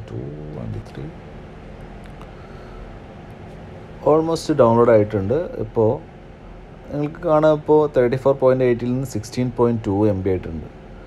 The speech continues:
ഇനി ഞാൻ നിങ്ങൾക്ക് എൻ്റെ WhatsApp ഒന്ന് ഓപ്പൺ ചെയ്തിട്ട് ഞാനൊന്ന് ആ വീഡിയോ ഒന്ന് സെൻഡ് ചെയ്ത് കാണിച്ചു തരാം.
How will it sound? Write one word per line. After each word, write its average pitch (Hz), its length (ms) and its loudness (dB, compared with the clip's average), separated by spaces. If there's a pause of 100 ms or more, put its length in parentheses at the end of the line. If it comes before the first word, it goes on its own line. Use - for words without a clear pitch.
(560)
ഇനി 151 100 -2
ഞാൻ 160 180 4
നിങ്ങൾക്ക് 156 280 0 (140)
എൻ്റെ 135 160 2
WhatsApp 117 540 4
ഒന്ന് 117 120 2
ഓപ്പൺ 101 280 0
ചെയ്തിട്ട് 98 360 -2
ഞാനൊന്ന് 104 480 -2 (240)
ആ 104 100 0
വീഡിയോ 98 340 0
ഒന്ന് 92 300 -8
സെൻഡ് 95 240 -6
ചെയ്ത് 92 260 -4
കാണിച്ചു 80 240 -8
തരാം. - 240 -14